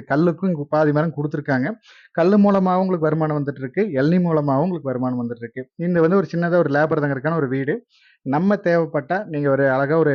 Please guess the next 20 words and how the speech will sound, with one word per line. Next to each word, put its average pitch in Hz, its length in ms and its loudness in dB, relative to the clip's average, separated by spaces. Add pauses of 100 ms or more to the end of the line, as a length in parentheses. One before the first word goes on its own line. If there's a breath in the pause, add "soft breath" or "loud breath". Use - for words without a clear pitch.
பெரிய 151 220 0
ஒரு 143 140 2
அளவான 143 300 2
வீடா 143 220 0
கட்டி, 139 300 -4
நீ-, 160 160 -6 (180 soft breath)
ஏன்னா 175 180 -2
பக்கத்துலயே 180 500 0
ஊரும் 175 320 0
இருக்கு, 156 260 -2
நிறைய 156 240 2
வீடுகள் 151 240 0
இருக்கனால 135 360 -4
வீடு 151 160 0
கட்டி 147 180 -2
குடியிருக்கிறதுக்கும் 151 640 -2
நல்ல 139 220 -2
ஒரு 143 100 -2
அருமையான 139 320 -4
ப்ராப்பர்ட்டி. 123 400 -6